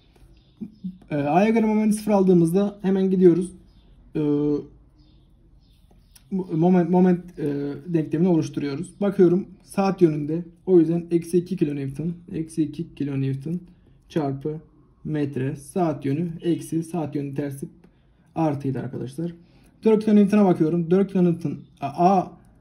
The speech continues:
e, noktasını nasıl çeviriyor? Te-, e, saat yönünde çeviriyor.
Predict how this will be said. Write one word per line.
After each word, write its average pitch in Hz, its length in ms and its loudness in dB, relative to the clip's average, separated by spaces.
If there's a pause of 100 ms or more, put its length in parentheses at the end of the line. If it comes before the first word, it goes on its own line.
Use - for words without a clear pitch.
(260)
e, 139 160 -4
noktasını 147 440 -4
nasıl 202 200 0
çeviriyor? 180 440 4 (460)
Te-, 170 300 0
e, 143 340 -8
saat 185 320 2
yönünde 139 260 -4
çeviriyor. - 420 -8